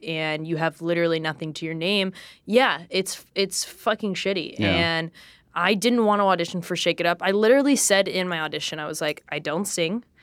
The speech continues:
Speaker 1: I don't dance. I'm basically tone deaf, and I'm not funny. So I don't know why I'm here." And everybody just started laughing, all the
Speaker 2: Right.
Speaker 1: execs, they all thought it was a joke. And then I was like, "No, seriously." And then they just started laughing more, and they just thought that I was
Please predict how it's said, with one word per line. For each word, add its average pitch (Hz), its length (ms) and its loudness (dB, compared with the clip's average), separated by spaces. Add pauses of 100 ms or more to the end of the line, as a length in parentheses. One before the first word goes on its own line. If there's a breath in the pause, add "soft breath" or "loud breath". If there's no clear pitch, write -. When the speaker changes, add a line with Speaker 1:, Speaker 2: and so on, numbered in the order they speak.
(180 soft breath)
Speaker 1:
I 165 120 -2
don't 170 280 0
dance. 160 400 -4 (120)
I'm 180 120 -2
basically 185 440 2
tone 165 240 0
deaf, 160 260 0
and 170 140 0
I'm 165 100 0
not 156 160 0
funny. - 320 -6
So 170 400 2 (100)
I 170 120 4
don't 180 180 0
know 180 120 0
why 151 180 0
I'm 160 100 -6
here." 160 240 -2
And 185 160 2
everybody 208 340 0
just 226 200 -2
started 220 260 -2
laughing, 180 540 -2
all 160 80 2
the - 80 2
Speaker 2:
Right. 185 80 2
Speaker 1:
execs, 170 400 -2
they 175 100 0
all 160 100 2
thought 165 180 0
it - 40 -2
was 165 140 -4
a 170 40 -4
joke. 165 320 0
And 170 140 -2
then 165 80 -2
I 151 80 -6
was 165 140 -10
like, 180 180 0 (420 loud breath)
"No, 214 200 4
seriously." 196 600 0 (120)
And 196 180 2
then 202 140 2
they 202 100 6
just 165 220 -2
started 190 260 4
laughing 175 380 0
more, 240 240 2
and 165 180 0
they 180 80 4
just 180 240 0
thought 175 240 2
that 175 100 2
I 165 120 2
was 165 260 -2